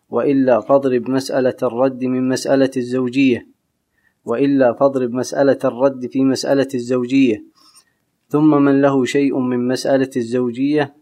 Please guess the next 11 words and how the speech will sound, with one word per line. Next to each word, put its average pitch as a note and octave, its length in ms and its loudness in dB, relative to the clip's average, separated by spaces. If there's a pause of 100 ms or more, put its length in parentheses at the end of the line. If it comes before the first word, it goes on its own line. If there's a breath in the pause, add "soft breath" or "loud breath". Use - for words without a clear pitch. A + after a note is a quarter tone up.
(160)
أخذه C3+ 540 0
مضروبا C3 680 -2
في B2+ 180 -4
مسألة C3 520 -2
الرد، B2 300 0 (540 soft breath)
ومن C3 320 2
له B2+ 220 2
شيء C3+ 400 0
من B2 340 -2
مسألة C3 500 0
الرد C3 340 0